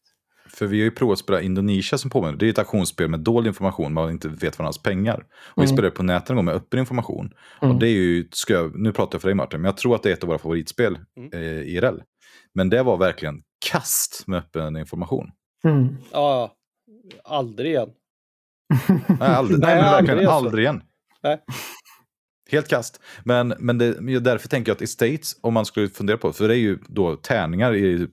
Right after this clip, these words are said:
Speaker 1: komponenter, jättefina komponenter i spelet,
Speaker 2: Mm.
Speaker 1: eh, som motsvarar då byggnader med lite som en screen,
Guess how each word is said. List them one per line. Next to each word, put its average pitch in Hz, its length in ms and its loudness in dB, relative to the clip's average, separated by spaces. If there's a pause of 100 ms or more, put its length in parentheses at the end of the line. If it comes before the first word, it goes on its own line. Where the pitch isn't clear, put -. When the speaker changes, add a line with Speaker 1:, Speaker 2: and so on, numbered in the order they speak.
Speaker 1:
komponenter, 80 380 -4
jättefina 92 440 -2
komponenter 78 440 -4
i - 40 -6
spelet, 80 240 -4 (440)
Speaker 2:
Mm. 135 120 -12
Speaker 1:
eh, 92 240 2
som 90 340 2
motsvarar 82 400 0
då 76 100 -2
byggnader 78 500 -2
med 82 180 0
lite - 140 -8
som 85 140 -2
en 73 160 -6
screen, - 360 -6